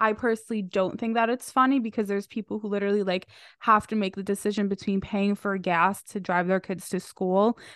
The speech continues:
or feeding their kids eggs or, like, other things. Like, for, and I, I spoke about this o-, on a podcast previously. I don't know if it's live yet. I don't remember, but, like, I was like, it didn't even occur to me that, that eggs were more expensive.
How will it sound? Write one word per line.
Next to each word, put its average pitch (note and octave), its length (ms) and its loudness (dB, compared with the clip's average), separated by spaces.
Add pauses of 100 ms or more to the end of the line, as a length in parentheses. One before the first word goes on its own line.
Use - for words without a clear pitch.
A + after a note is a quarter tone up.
(120)
or G#3 180 0
feeding G3 380 -2
their F#3 160 0
kids F3 500 -6 (140)
eggs F#3+ 360 0
or, F#3 100 -2
like, F3+ 240 -2
other F#3+ 240 0
things. F3+ 320 -8
Like, F#3 160 -4 (640)
for, A3+ 360 0
and A3 120 -2
I, G#3+ 260 0
I A3+ 100 2
spoke C4 320 0
about B3 200 4
this G#3+ 220 -6 (340)
o-, F2 100 -4 (100)
on G#3 140 -2
a F#3+ 60 -6
podcast G3 520 -4
previously. G3 340 -6
I F#3 40 -6
don't G3 160 -4
know G3+ 100 -4
if G3 120 -10
it's - 160 -14
live F#3 320 -2
yet. F3 120 -6
I F3 60 -6
don't F3+ 160 -8
remember, F#3+ 360 -2
but, F3 160 -8
like, F#3 260 -6 (320)
I G#3 80 0
was G#3+ 100 -2
like, A3 200 -4 (140)
it A#3+ 160 0
didn't D4+ 300 2
even C4 320 2
occur B3 500 -4
to A#3+ 200 -10
me F#3+ 160 -4
that, F#3 260 -2 (240)
that G3+ 220 0
eggs G3+ 200 -2
were G3 120 -4
more F3 180 -4
expensive. - 760 -12